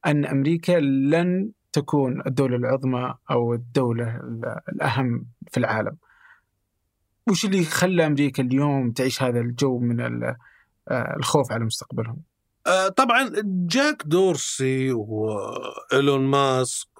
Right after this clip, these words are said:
Speaker 2: وغيرهم من الفئة هذه، هذول ليسوا مفكرين، وآرائهم فعليا ما لها ثقل. ث-، يعني ال-، الشيء الوحيد اللي يعطي آرائهم ثقل هو نجاحهم العملي.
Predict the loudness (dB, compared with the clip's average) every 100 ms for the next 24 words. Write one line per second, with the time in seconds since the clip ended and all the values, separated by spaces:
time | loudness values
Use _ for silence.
0 | _ 0 2 4 4 2 0 -2 -2 0
1 | 2 4 2 0 -10 _ _ _ _ -6
2 | -4 -4 -2 0 0 0 0 -2 -4 -8
3 | -10 _ -8 -6 -2 2 4 4 2 -2
4 | -10 -8 -6 -6 -14 _ _ _ _ _
5 | _ _ -20 -18 -4 -2 2 4 4 4
6 | 2 2 0 -2 2 2 4 4 4 4
7 | 4 2 0 -2 -6 -6 _ _ _ _
8 | _ _ _ -16 -14 -2 -2 0 2 4
9 | 2 2 0 0 -4 0 2 4 2 2
10 | 0 0 0 -4 -2 2 0 0 0 2
11 | 2 0 0 0 2 4 4 4 4 2
12 | 2 0 -4